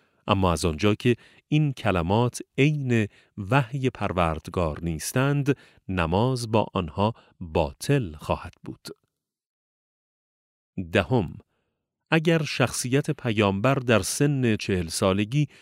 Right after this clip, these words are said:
و پس از آن همه مجاهدت‌ها و ریاضت‌ها نتواند آنطور که باید و شاید از عهدهٔ پذیرش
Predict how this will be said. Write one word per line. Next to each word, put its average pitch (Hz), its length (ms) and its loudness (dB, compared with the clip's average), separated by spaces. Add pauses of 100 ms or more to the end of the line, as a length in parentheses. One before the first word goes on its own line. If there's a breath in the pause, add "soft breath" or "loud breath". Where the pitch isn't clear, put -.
(220 soft breath)
و 98 100 4
پس - 280 -4
از 117 140 2
آن 139 200 2
همه 117 220 0
مجاهدت‌ها 98 1000 2
و 107 60 2
ریاضت‌ها 92 840 2 (360 soft breath)
نتواند 120 760 2 (100)
آنطور 117 580 0
که 110 120 -2
باید 92 680 0
و 110 80 0
شاید 101 600 0 (460 soft breath)
از 90 200 0 (100)
عهدهٔ 139 500 0
پذیرش 92 580 -4